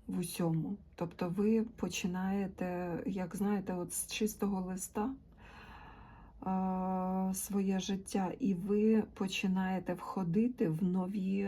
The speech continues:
м, спілкування. Давайте я не буду казати нові стосунки, т-,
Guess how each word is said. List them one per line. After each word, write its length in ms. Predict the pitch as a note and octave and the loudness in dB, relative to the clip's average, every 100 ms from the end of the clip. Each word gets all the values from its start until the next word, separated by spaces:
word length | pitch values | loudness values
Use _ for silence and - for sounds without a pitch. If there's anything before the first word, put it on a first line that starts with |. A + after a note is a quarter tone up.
| G3 - | 0 -2
м, 680 | F3+ E3 E3 F3 F3 F3 F3 E3+ | -2 0 0 -2 -4 -6 -4 -4
спілкування. 880 | F3+ - F#3+ F#3 F#3 F#3+ F3+ E3 D#3+ F#3+ - | -4 -2 -2 -2 -2 0 0 -2 -2 -4 -4
Давайте 340 | F3+ F#3+ F#3 | -2 -2 -2
я 100 | F3 | -4
не 100 | F3 | -2
буду 300 | F3 F#3 F3 | 0 0 0
казати 640 | - F3 F3+ E3+ F3 E3+ D#3+ | -2 -2 -2 -2 -2 -4 -2
нові 320 | F3+ F#3 F3 | -2 -2 -4
стосунки, 720 | E3+ - F3+ - C4 D4+ A3 | -4 -4 -4 2 2 2 -2
т-, 180 | E3 - | -6 -8